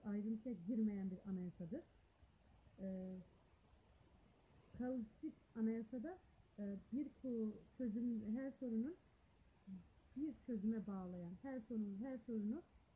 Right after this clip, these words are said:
her sorunun çözümünü bir kurala bağlayan anayasa türüdür. Cevap A'dır. Katı anayasa,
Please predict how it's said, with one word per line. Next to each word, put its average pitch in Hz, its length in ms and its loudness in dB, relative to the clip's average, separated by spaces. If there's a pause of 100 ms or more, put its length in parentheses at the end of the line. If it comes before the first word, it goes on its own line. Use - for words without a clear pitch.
(280)
her 294 180 -2
sorunun 220 360 2
çözümünü 240 460 -2
bir 240 140 -4
kurala 247 340 -2
bağlayan 196 440 0 (640)
anayasa 202 560 0 (460)
türüdür. 254 340 -2 (420)
Cevap 220 260 2 (380)
A'dır. 202 400 -2 (480)
Katı 247 320 -2
anayasa, 247 340 -2